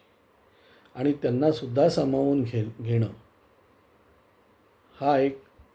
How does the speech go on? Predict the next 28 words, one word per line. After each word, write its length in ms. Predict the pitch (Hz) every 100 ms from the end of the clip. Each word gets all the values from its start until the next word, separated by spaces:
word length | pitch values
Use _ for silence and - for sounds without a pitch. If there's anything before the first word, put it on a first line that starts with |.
| _ 139
मोठा 240 | 120 139
त्यांचा 440 | 131 120 120 131 - - _ _ -
हे 140 | 113
होता. 240 | 110 - - _ _ _ - - - _
त्यामुळे 240 | 175 190 214 - _ -
त्याग, 480 | 165 180 220 - 156 - _ _ _ _
आणि 220 | - 202 214 - 180 185
शरद 240 | 190 214
पवार 300 | 220 214 214
बघत 380 | 180 170 190 202
बसले, 320 | 185 - 196 190 - - -
काही 240 | 135 180
करू 220 | 196 185
शकले 300 | 175 175 175
नाही, 120 | 175 175
फक्त 360 | 160 156 -
हात 220 | 170 165
चोळत 340 | 160 - 151 143
बसू 320 | - 120 -
शकले, 280 | - - - - _ _ _ - - _
काही 240 | - 131 196
करू 220 | 196 165
शकले 280 | - - 73
नाहीत. 300 | - - - _ _ _ _ _ _ _ _ _ _ -
काय, 140 | 113 117 _ - _ _ _ _ -
सुप्रिया 360 | 123 170 165 165
सुळेंना 520 | 160 160 165 165 170
स-, 800 | - _ _ _ _ _ -